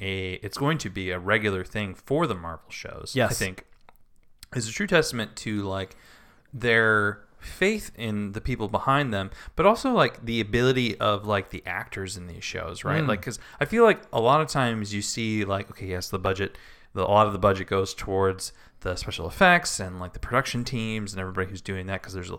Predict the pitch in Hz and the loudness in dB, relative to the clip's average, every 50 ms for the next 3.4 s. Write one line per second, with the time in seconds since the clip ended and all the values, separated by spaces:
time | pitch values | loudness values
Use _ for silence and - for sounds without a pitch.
0 | - - - 98 92 92 107 117 123 135 131 120 127 135 123 104 95 98 90 101 | -10 -8 -8 -8 -4 0 2 2 2 2 -2 -4 -4 -4 -4 -4 -4 -4 -4 -2
1 | 104 101 101 120 131 120 101 98 92 - 180 135 123 139 170 190 214 233 226 - | -4 -4 -4 -6 -6 -4 -4 0 4 6 6 6 6 6 8 10 10 10 10 10
2 | 254 233 214 - 143 180 175 165 143 117 - 143 139 139 127 143 139 120 127 117 | 8 10 10 8 8 8 6 6 4 4 8 10 10 10 10 8 4 2 4 6
3 | 120 123 117 131 127 120 113 107 | 6 6 8 6 4 4 2 0